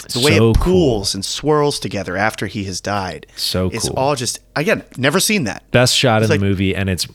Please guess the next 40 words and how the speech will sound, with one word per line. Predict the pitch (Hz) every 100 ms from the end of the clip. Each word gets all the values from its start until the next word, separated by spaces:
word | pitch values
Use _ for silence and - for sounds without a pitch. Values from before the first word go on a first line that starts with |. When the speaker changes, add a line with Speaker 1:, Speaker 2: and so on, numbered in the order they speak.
| _ 131
Speaker 2:
legitimately | 107 92 104 107 104 98 101
among | 92 90 87 85
my | 85 80
favorite | - 80 80
shots | - 78 76
I've | 69 -
ever | 76 143
seen. | - 104 -
Speaker 1:
Yeah, | 330 349
it's | -
like, | 330
that's | - 339 453
the | 392
first | - 254 254 -
fucking | 220 208 196
movie. | 175 185 120 - _ _ - - - -
And | 185 175 214
you | -
know |
how | 208
many | 214 214
things | 190 -
could | 147
go | 151 139
wrong | 110 110 131 135
in |
a | 143
shot | - -
like | 139 131
that? | 127 117
It's | -
insane. | 117 - - 101 -
Speaker 2:
They | 143
must | 175 175
Speaker 1:
It's | 196
like, | -
Speaker 2:
have | -
Speaker 1:
that |
is |
Speaker 2:
tested | 123